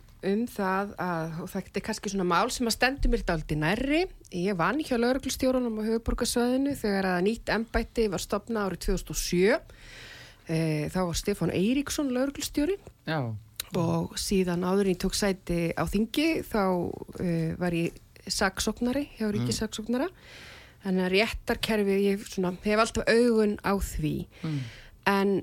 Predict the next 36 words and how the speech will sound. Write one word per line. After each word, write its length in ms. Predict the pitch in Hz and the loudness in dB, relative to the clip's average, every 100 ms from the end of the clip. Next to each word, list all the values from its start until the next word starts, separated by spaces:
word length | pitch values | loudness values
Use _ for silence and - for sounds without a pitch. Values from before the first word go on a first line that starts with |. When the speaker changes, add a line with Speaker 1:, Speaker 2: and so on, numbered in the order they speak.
| - | 0
Speaker 1:
eh, 800 | 190 180 175 170 165 165 151 101 - - - - - - 190 | 2 4 4 4 2 0 -2 -4 -8 -20 -20 -20 -20 -6 -2
ég, 300 | 208 208 - - - - | 0 0 -4 -16 -20 -2
þegar 180 | 220 | 2
maður 140 | 220 226 | 2 2
fer 100 | 233 | 0
að 120 | - | 0
skoða 360 | - 269 311 - | 2 2 2 2
tölur 880 | 247 285 370 302 180 185 - - | 4 4 6 6 4 2 -4 -2
um, 340 | 208 220 220 - - | 2 2 2 -2 -2
um, 440 | 214 208 208 202 - | 2 2 2 0 -4
hérna 440 | - 220 - 226 | -4 -4 0 2
á 60 | 220 220 | 4 6
höfuðborgarsvæðinu, 1080 | 254 311 311 - - - 151 147 147 147 196 | 8 8 10 8 8 2 2 2 2 0 -2
þá 100 | 175 | 0
Speaker 2:
Já. 120 | - | 4
Speaker 1:
verður 320 | 202 247 254 | 4 2 0
það 100 | 240 | 0
svo 180 | 233 220 - | -2 -4 0
greinilegt, 840 | 254 370 339 175 156 - - - - | 2 4 2 2 0 -4 -12 -10 -2
eh, 380 | 190 175 170 170 - - - - - - - - | 2 4 2 0 -6 -20 -20 -20 -20 -20 -20 -8
hvað 220 | - 190 | -2 0
við 140 | 202 233 | 2 2
sitjum 380 | - 262 - 233 | 2 0 2 0
eftir, 500 | - - - 180 185 - - - - | -2 -6 -4 -2 0 -2 -6 -12 -4
hvað 160 | 214 202 | 0 0
varðar 240 | 214 226 | 0 4
mönnun, 400 | 254 302 160 135 - - | 4 4 2 -2 -10 -2
mönnun 640 | 214 269 285 254 202 196 | 2 6 6 8 6 4
í 100 | 233 | 2
löggæslu. 640 | 254 254 - 147 - - - | 2 2 0 -2 -2 -6 -8
Speaker 2:
Mm. 80 | 127 107 - - - | -8 -10 -14 -18 -4
Speaker 1:
Og 60 | |
ég 100 | 190 | 0
hugsa 160 | 214 220 | 0 0
að 80 | - | 0
fólk 180 | 302 | 0